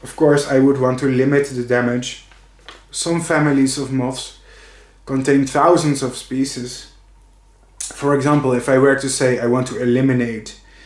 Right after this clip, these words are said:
tiger moths, the Arctinae, then, um, I would wipe out about eleven thousand species in one second.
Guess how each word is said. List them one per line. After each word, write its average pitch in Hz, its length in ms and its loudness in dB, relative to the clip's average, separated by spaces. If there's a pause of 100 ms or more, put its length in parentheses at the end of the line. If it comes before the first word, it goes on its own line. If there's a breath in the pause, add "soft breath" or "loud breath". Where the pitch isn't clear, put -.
(420 soft breath)
tiger 131 380 2
moths, 113 500 -8
the - 120 -12
Arctinae, 127 760 -2 (1080)
then, 120 200 -4
um, 120 600 -2 (340)
I 123 140 0
would 131 220 4
wipe 131 300 2
out 127 280 0
about 120 360 0
eleven 123 320 0
thousand 120 420 -2
species - 720 -10 (360)
in 120 160 -6
one 120 160 -2
second. 120 520 -6